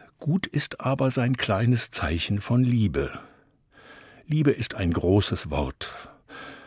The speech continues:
Dabei besteht sie aus kleinen Zeichen von Zuwendung und Fürsorge.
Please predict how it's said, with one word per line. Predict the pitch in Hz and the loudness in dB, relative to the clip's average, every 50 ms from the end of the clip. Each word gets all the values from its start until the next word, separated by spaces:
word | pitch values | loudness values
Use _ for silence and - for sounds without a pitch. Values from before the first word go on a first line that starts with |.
| - _ - - | -20 _ -12 -6
Dabei | - 110 110 110 110 117 120 120 | -2 -2 0 0 2 2 0 2
besteht | - 123 113 - - 117 113 123 120 | 0 0 -2 0 2 2 2 2 4
sie | - 135 123 120 - | 4 4 4 4 4
aus | - 95 95 98 - | 2 0 0 0 -2
kleinen | - - 107 98 87 110 113 107 104 101 101 | -2 -2 0 0 2 2 2 4 4 2 2
Zeichen | - - 147 147 170 175 143 - - 73 69 67 | 2 2 2 4 4 4 2 2 0 0 -2 -2
von | - - 73 67 76 - | -2 -4 -4 -4 -4 -4
Zuwendung | - - - 131 147 120 95 82 87 82 82 76 71 - | -4 0 2 4 4 4 4 4 2 2 0 -2 -2 -4
und | - - 64 - - | -4 -6 -6 -4 -6
Fürsorge. | - - 143 135 113 85 73 64 71 67 65 71 64 58 | -2 2 2 4 4 2 0 -4 -6 -6 -8 -8 -10 -12